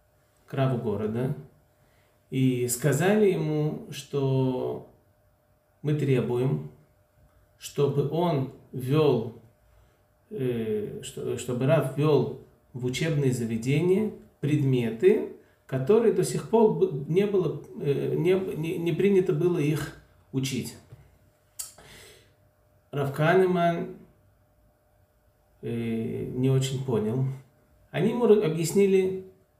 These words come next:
более понятно, что если ты, Рав, не сделаешь то, что мы требуем, тогда просто мы снимем тебя с должности рава города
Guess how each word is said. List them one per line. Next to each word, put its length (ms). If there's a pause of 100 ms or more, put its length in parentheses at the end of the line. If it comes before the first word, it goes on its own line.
более 360
понятно, 540 (680)
что 220
если 720 (160)
ты, 360
Рав, 260 (600)
не 540 (560)
сделаешь 420
то, 160
что 160
мы 240
требуем, 680 (320)
тогда 440
просто 680
мы 360
снимем 420
тебя 280
с 60
должности 480
рава 260
города 480